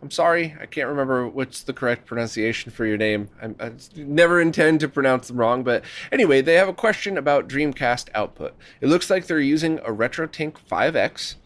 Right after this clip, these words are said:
and they're looking to get all of the resolutions out of the Dreamcast. Great news there. Just go to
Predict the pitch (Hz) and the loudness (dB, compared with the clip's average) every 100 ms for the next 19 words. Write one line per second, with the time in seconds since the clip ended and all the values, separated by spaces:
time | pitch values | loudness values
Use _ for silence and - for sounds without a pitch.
0 | _ _ 131 135 131 143 143 143 135 123 | _ _ -2 0 0 -2 -4 -10 -4 -4
1 | 110 107 123 147 147 131 127 127 123 110 | -4 0 0 0 -4 -2 -2 -2 -4 -4
2 | - 101 98 98 - 95 104 98 92 - | -6 -10 -12 -14 -8 -6 -6 -10 -12 -10
3 | 85 80 - - - - _ _ - - | -12 -12 -14 -12 -16 -18 _ _ -20 -20
4 | _ - 123 139 160 143 143 127 110 87 | _ -20 -10 2 2 2 0 -2 -2 -4
5 | 71 _ - 131 - 135 139 139 - 139 | -6 _ -10 -10 -4 0 0 0 -6 -6
6 | 127 113 110 | -4 -4 -8